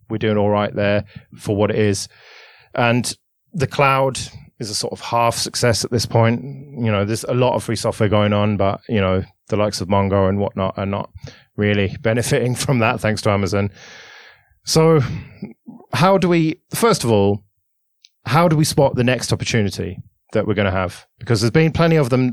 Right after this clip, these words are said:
I think the Windows seven one is too late. That's, what, early next year. I think we've, we've missed that boat. So how do we spot the next one?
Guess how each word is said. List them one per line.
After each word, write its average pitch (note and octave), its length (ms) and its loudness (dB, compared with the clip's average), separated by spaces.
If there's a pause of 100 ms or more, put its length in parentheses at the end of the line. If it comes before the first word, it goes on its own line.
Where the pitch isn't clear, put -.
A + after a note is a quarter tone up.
(120)
I C#3 140 2
think F3 180 2
the D3+ 80 4
Windows C#3+ 240 2
seven G#2+ 240 0
one G2+ 100 2
is F#2+ 100 -4
too A2+ 160 0
late. F#2+ 200 0
That's, - 280 -4 (480)
what, - 160 2
early A#2+ 300 2
next A2+ 240 -2
year. G2 180 2
I F#2 40 0
think G#2+ 280 -4
we've, G#2+ 240 -4
we've A2 220 -2
missed A#2 280 0
that G2 180 -4
boat. F#2+ 300 0
So G#2 340 0 (160)
how B2 320 2
do A#2 100 0
we A#2 300 0 (120)
spot - 240 -4
the G#2 60 -4
next G2+ 220 -6
one? F#2+ 220 -4